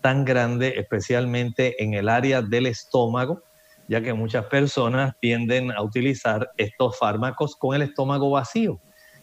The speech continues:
Y esto va a facilitar que si se ingiere y, digamos, la mucosa tiene las condiciones apropiadas, básicamente se detiene, se pega ahí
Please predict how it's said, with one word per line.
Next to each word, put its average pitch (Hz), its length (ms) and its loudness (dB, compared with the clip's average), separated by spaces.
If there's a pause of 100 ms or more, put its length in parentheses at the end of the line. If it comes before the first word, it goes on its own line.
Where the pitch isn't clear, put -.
(120)
Y 131 120 2
esto 165 240 2
va 156 80 2
a 151 40 0
facilitar 151 680 0
que 123 120 0
si 110 360 0
se 113 440 0
ingiere 143 760 2 (360)
y, 170 200 4
digamos, 151 420 2
la 151 140 2
mucosa 143 880 0 (120)
tiene 139 260 2
las 139 120 2
condiciones 131 880 0
apropiadas, 135 760 2 (680)
básicamente 180 840 2
se 156 160 2
detiene, 156 560 2
se 127 220 0
pega 151 420 2
ahí 165 300 0